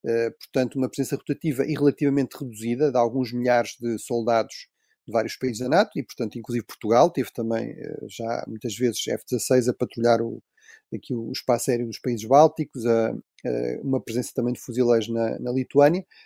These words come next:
Agora, o que mudou desde dois mil e vinte e dois é que, é que houve, eh, a iniciativa, por exemplo, da Alemanha em relação à Lituânia e aos países bálticos de passar a ter uma presença militar permanente.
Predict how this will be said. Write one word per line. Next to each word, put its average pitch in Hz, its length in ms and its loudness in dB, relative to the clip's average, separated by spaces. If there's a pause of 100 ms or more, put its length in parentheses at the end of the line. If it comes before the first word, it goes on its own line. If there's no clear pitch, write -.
Agora, 190 300 10
o 196 40 6
que 196 120 0
mudou 208 280 6
desde 135 200 6
dois 139 120 4
mil 156 140 4
e 151 60 6
vinte 156 200 -2
e 156 60 0
dois 180 220 0
é 196 80 2
que, - 120 -16 (100)
é 143 100 0
que - 120 -4
houve, 151 300 6 (160)
eh, 165 440 2 (340)
a 143 40 6
iniciativa, 151 480 2
por 139 200 0
exemplo, 135 340 4
da 139 80 6
Alemanha 139 600 4
em - 20 -6
relação 113 460 -4
à 117 80 0
Lituânia 127 540 0
e 131 40 -2
aos 120 140 -4
países 123 240 -6
bálticos 135 380 0
de 156 160 -4
passar 156 340 2
a 156 40 2
ter 170 120 -2
uma 175 120 2
presença 165 440 -2
militar 170 320 0
permanente. 180 540 -4